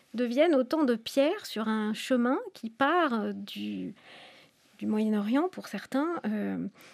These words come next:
euh, d'Afrique pour d'autres, et qui arrive en, en France, en Angleterre, en Allemagne, en Suisse, pour reprendre les,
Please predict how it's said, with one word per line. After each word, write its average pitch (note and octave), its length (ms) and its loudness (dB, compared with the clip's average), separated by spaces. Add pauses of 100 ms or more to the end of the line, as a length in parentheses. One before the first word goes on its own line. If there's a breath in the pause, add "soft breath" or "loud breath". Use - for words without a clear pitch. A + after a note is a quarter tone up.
(180 soft breath)
euh, A3 120 -2
d'Afrique A#3 500 -2
pour G#3 180 -4
d'autres, C4 380 0
et A#3+ 100 0
qui D4 300 0
arrive B3+ 320 4
en, G#3+ 220 2 (240)
en A3 120 2
France, A3+ 380 -2
en F#3+ 100 2
Angleterre, G3 580 0
en F#3+ 120 4
Allemagne, G3 480 4
en F3 60 0
Suisse, - 500 -2
pour D#3+ 140 -8
reprendre G#3 320 -6
les, E3+ 100 -6